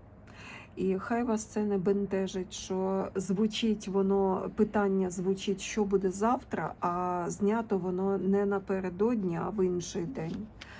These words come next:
Бо, ну, ви ж розумієте,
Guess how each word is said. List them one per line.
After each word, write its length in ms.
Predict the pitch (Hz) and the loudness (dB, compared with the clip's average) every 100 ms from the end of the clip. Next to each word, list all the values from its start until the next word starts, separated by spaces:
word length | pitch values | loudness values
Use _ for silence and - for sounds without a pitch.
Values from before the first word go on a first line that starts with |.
| - - - - | -16 -16 -16 -12
Бо, 480 | - 185 196 208 202 240 | -4 2 6 6 4 2
ну, 140 | 196 226 | 0 2
ви 120 | 220 | 2
ж 140 | 226 | 0
розумієте, 720 | 214 202 208 185 170 170 175 | -2 0 2 2 0 -4 -6